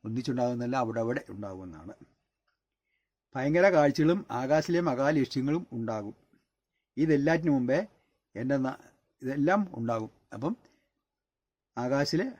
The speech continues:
ആ, ഭയങ്കര കാഴ്ചകളും ആകാശിൽ മഹാലക്ഷ്യങ്ങളും ഉണ്ടാകും. അപ്പോഴത്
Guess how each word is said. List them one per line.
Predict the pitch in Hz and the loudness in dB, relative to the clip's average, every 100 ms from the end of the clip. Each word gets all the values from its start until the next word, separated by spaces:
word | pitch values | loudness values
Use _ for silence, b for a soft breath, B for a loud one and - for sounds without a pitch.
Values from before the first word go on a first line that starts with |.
| - | -10
ആ, | 127 135 | -6 -4
ഭയങ്കര | 135 135 160 170 | -2 -2 0 4
കാഴ്ചകളും | 160 156 170 208 127 | 2 2 0 -2 -2
ആകാശിൽ | 131 139 135 196 | -2 -2 -2 -4
മഹാലക്ഷ്യങ്ങളും | 139 120 139 131 110 - 110 120 208 - | -4 -2 -4 -6 -10 -8 -6 -6 -8 -12
ഉണ്ടാകും. | 113 104 101 98 104 110 _ _ _ _ _ _ _ _ _ _ _ _ _ _ _ _ _ _ _ _ _ _ _ _ _ _ _ _ _ _ _ _ _ _ _ _ _ _ _ | -10 -8 -8 -8 -10 -10 _ _ _ _ _ _ _ _ _ _ _ _ _ _ _ _ _ _ _ _ _ _ _ _ _ _ _ _ _ _ _ _ _ _ _ _ _ _ _
അപ്പോഴത് | 151 160 165 170 208 | -12 -4 -4 -2 -6